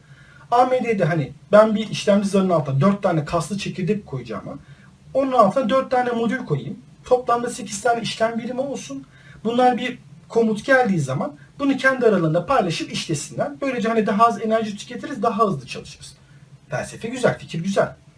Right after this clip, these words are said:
Ama şöyle bir sıkıntı var ortalıkta. E şimdi piyasada bir Intel'in Core mimarisi var.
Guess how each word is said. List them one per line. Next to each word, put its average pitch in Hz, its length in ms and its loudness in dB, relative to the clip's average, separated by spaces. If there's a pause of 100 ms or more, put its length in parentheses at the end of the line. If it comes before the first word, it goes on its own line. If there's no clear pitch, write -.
(340)
Ama 175 160 2
şöyle 247 180 -4
bir 269 60 -6
sıkıntı - 400 -4
var 254 120 6
ortalıkta. 127 520 -4 (720)
E 165 40 -4
şimdi 240 240 -2
piyasada 247 380 0
bir 196 100 -4
Intel'in 220 400 0
Core 220 220 4
mimarisi 175 520 2
var. 101 160 -8